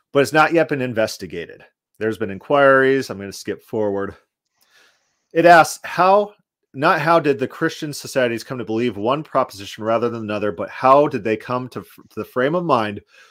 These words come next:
which attached importance to either one or the other?" This is the contrast between the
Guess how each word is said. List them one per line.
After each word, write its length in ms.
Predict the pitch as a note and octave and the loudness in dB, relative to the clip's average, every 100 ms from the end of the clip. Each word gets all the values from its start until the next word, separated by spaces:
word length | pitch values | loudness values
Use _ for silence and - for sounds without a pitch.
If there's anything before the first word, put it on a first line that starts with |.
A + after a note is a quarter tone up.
| _ - | _ -8
which 200 | B2 D3 | -6 -6
attached 560 | B2+ - C#3 D3 - - | -6 2 2 2 -6 -14
importance 680 | D3+ - F3+ A#2+ A2+ - - | -16 -4 -2 -2 -6 -12 -12
to 200 | A2+ C3+ | -12 -4
either 260 | C3 D3+ | 0 2
one 360 | D3 G#2+ A2 A2+ - | 2 2 0 -2 -8
or 180 | A2 G2+ | -10 -8
the 140 | G2 | -10
other?" 360 | G#2+ G#2+ F2+ - | -6 -6 -6 -10
This 200 | A#2 A2+ | -10 -10
is 60 | B2+ | -6
the 100 | C3+ | -6
contrast 680 | - C3 B2+ - A2+ A2 - | 0 0 0 0 0 0 -2
between 460 | A#2 A2+ A2+ G#2+ | -4 -4 -6 -6
the 120 | G2 | -8